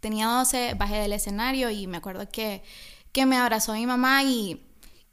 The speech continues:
y yo siento que eso, eso marcó algo muy interesante en mi relación con Dios y en la forma en la que yo me desarrollaba en el escenario. Y, eh, creó también, siento que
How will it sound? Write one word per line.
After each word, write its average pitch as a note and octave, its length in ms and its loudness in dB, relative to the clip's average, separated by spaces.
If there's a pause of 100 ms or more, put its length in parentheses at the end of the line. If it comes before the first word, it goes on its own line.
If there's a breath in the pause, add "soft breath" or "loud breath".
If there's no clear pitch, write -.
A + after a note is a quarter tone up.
y B3+ 280 0
yo B3 100 4
siento D4+ 360 2
que C4 280 4
eso, B3+ 320 0
eso B3+ 220 0
marcó B3+ 340 0
algo A#3+ 220 0
muy B3 560 0
interesante A3 1000 -4
en A3 180 -2
mi G3+ 320 -6
relación G#3 480 -4
con G#3 160 -6
Dios - 360 -12 (280 loud breath)
y A#3+ 140 0
en A#3 80 2
la G#3+ 100 0
forma A3 320 -2
en A#3+ 120 -2
la A3+ 140 -4
que A3 180 -4
yo G3+ 120 -4
me G#3 140 -4
desarrollaba G#3 480 -2
en G#3 60 -6
el G#3+ 120 -6
escenario. G#3+ 640 -8 (380 loud breath)
Y, B3 300 0
eh, - 200 -4 (340)
creó A#3+ 320 4
también, C4+ 560 2
siento B3 540 -4
que G#3+ 480 -4